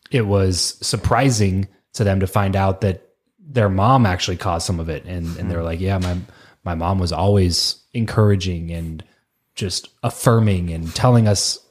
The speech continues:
Speaker 1: how awesome we were and how proud she was of us and all this stuff." But then now fast forward to having a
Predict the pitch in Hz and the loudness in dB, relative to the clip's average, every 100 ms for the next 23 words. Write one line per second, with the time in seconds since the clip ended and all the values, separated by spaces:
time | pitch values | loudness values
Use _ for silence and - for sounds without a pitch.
0 | _ - 113 104 120 - 120 107 104 101 | _ -4 0 2 0 2 2 2 0 -2
1 | 98 98 92 98 98 - 127 120 117 104 | -2 -4 -4 -4 -6 2 2 4 4 2
2 | 92 - - - - - 110 101 92 95 | -2 -12 -20 -20 -12 -2 2 2 2 0
3 | 95 87 - 92 90 90 - - 117 92 | 0 -2 -4 -2 -2 -2 -2 0 2 0
4 | - _ _ _ _ _ _ _ _ _ | -6 _ _ _ _ _ _ _ _ _
5 | - - _ _ - 117 101 107 104 101 | -20 -20 _ _ -4 -2 2 2 4 2
6 | 98 98 _ _ _ _ _ _ _ - | 0 -6 _ _ _ _ _ _ _ -4
7 | 139 110 120 101 95 - - _ - 104 | 0 2 2 2 0 -4 -18 _ -2 -2
8 | - - 107 104 95 113 98 101 98 92 | -2 0 2 2 0 0 0 2 2 0
9 | 90 90 92 | 0 -2 -6